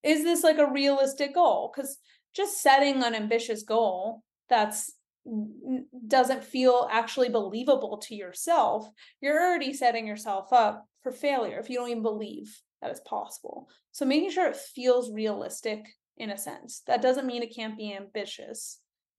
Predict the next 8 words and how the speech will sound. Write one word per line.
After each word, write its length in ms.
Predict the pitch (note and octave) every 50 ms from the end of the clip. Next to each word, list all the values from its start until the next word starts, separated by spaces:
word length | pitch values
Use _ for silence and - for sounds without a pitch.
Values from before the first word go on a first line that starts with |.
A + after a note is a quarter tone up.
| _ -
Um, 680 | A#3 A3+ A3 G#3+ G3+ F#3+ F#3+ G3 G#3+ G#3+ G#3+ G#3+ - - _ _ _ _ _ _ -
and 140 | C4 B3+
then 120 | C4 C4+ B3+
the 140 | B3 A#3+ A#3+
T 460 | - - - C4+ B3+ B3 B3 - G#3+
is 160 | G#3 G#3+ G#3+
time 460 | - - - G#3+ G3+ G3 G3 G3 F#3+ F#3
bound. 540 | F#3+ F#3+ - - - - - A#3 A3 -